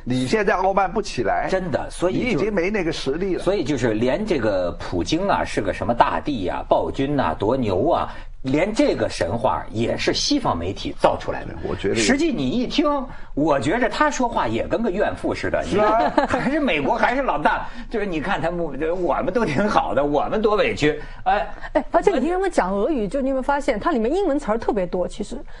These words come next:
Speaker 3: 特别是关系到政治的那种词啊，好多时候我听他们讲俄语，我也不懂，但听到那个词明明是英语，就他们文化里面那个西方的东西其实很多。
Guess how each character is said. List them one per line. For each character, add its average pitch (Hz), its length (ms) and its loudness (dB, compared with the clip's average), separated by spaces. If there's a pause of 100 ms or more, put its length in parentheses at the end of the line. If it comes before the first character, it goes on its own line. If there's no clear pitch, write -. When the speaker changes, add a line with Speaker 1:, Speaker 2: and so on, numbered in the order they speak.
(100)
Speaker 3:
特 - 120 4
别 339 140 4
是 330 100 4
关 330 240 2
系 330 200 -4
到 277 180 4
政 330 240 0
治 208 160 -2
的 185 180 2
那 220 140 0
种 175 180 -2
词 - 320 -4
啊， 185 80 2
好 180 140 0
多 269 140 4
时 320 100 0
候 311 40 6
我 233 60 2
听 277 120 0
他 302 100 0
们 311 100 2
讲 180 220 0
俄 190 100 2
语， 220 80 0
我 202 120 2
也 240 40 -4
不 311 80 2
懂， 220 280 -2
但 269 120 2
听 339 160 -2
到 339 140 2
那 302 80 2
个 302 60 4
词 - 160 -2
明 311 120 2
明 453 160 4
是 370 120 2
英 330 200 2
语， 180 160 0 (440)
就 339 100 2
他 381 160 2
们 415 180 4
文 233 200 2
化 311 160 2
里 240 100 2
面 208 260 0
那 262 120 2
个 226 80 2
西 285 240 -2
方 294 200 0
的 262 120 2
东 185 180 2
西 190 160 -4
其 214 160 -4
实 165 80 -2
很 - 220 -4 (120)
多。 220 300 2